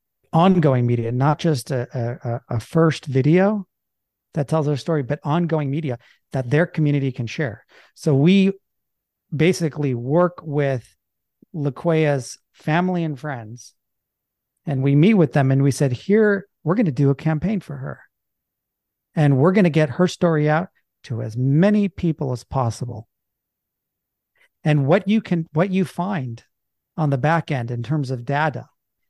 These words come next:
is that there is a stark, stark difference. And I can actually show you, hold on one second, between those that have an organized campaign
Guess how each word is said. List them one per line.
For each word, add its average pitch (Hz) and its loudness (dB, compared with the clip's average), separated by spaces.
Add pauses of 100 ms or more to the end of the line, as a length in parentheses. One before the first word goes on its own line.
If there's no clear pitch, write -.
(220)
is 156 0
that 139 -2 (1200)
there 156 2
is 135 -2
a 117 -4
stark, - -2 (320)
stark - -2
difference. 120 -4
And 127 -6
I 135 -4
can 156 -4
actually 135 -8
show 151 -4
you, 147 -2
hold 160 -8
on 170 -2
one 151 -2
second, 190 -2 (840)
between 160 2
those 165 2
that 131 -4
have 139 -2
an 131 -4
organized 180 0
campaign 151 -4